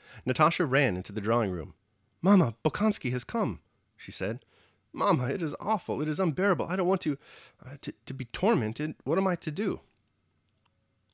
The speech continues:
Before the Countess could answer, Prince Andrew entered the room with an agitated and serious face.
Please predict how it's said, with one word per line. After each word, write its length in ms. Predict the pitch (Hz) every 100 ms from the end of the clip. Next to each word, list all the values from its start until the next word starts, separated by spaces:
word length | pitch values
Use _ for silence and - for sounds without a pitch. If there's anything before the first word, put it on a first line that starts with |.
| _
Before 240 | - 147 208
the 80 | 226
Countess 340 | 156 143 165
could 140 | -
answer, 300 | 107 87 -
Prince 300 | 98 147 180
Andrew 260 | 127 123 120
entered 300 | 117 131 170
the 80 | 156
room 260 | 101 92
with 140 | 98 117
an 80 | 104
agitated 580 | 120 127 123 123 131 123
and 160 | 110 127
serious 460 | - 127 90 90
face. 460 | - 98 80 -